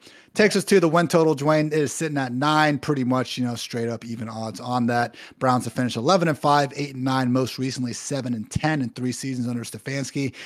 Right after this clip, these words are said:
They did only go two and six in games decided by eight or fewer points last season. I mean, the freaking Jets game, they had no business losing that. Even the Chargers game in week five,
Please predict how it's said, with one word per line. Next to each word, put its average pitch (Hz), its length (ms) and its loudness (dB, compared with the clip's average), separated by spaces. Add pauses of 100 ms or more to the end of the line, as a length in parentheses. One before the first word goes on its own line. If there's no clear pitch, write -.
(140)
They 143 80 -4
did 247 200 4
only 233 180 6
go 185 160 6
two 175 260 2
and 139 100 0
six 147 300 -4
in 127 120 0
games 127 260 -2
decided 123 400 -4
by 120 140 -4
eight 123 220 -8
or 117 60 -8
fewer 117 300 -6
points 127 440 -4
last 120 260 -6
season. 127 380 -2
I 113 160 -6
mean, 117 220 2 (300)
the 123 100 -8
freaking 127 460 -2
Jets 127 340 -4
game, 123 300 0
they 113 100 -2
had 104 120 -6
no 131 280 2
business 127 400 -4
losing 110 360 -8
that. 123 320 -2
Even 127 200 -4
the 101 140 -8
Chargers 123 480 -2
game 120 220 -8
in 110 160 -6
week 110 200 -10
five, 143 440 0